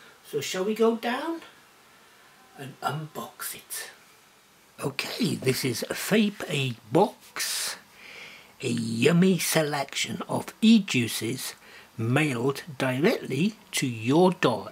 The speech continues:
every month. Lovely. Remember, this is the gold box. So here we go.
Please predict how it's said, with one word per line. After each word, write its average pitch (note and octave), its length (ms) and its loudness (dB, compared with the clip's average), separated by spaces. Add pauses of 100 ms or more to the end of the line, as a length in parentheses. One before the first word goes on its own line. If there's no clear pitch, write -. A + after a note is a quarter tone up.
(140)
every C#3+ 580 -4
month. - 1160 -4
Lovely. B2 1200 0 (600)
Remember, F3 460 4
this A3 280 2
is A#2+ 160 -4
the C3 120 -4
gold D#3+ 680 2 (680)
box. - 760 0 (680)
So C3+ 240 -2
here C#3 200 -6
we A2 100 -2
go. - 560 -6